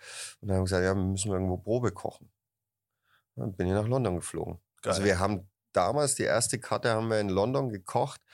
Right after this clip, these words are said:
Speaker 2: Mhm.
Speaker 1: Und nein, wir können, brauchen ja nicht in London einkaufen. Nein, wir haben in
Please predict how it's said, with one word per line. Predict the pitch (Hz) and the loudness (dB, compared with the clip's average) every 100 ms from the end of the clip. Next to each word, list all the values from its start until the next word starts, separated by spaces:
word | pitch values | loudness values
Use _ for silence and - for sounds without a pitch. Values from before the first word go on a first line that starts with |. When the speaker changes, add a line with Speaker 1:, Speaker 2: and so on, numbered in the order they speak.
| - | -10
Speaker 2:
Mhm. | 127 101 110 113 143 151 _ _ | -6 -6 -4 -4 -4 -6 _ _
Speaker 1:
Und | 107 90 | 2 4
nein, | 82 95 98 | 4 4 4
wir | 87 82 | 2 0
können, | - 104 95 | 0 0 2
brauchen | 87 123 | 2 2
ja | 92 | 2
nicht | 90 | 2
in | 87 | 2
London | 92 135 113 | 2 2 0
einkaufen. | 85 87 - 80 - 127 131 _ _ | 0 -2 -2 -2 -2 -8 -12 _ _
Nein, | 87 90 | -2 0
wir | 80 | 0
haben | 87 90 | -2 -4
in | 73 | -6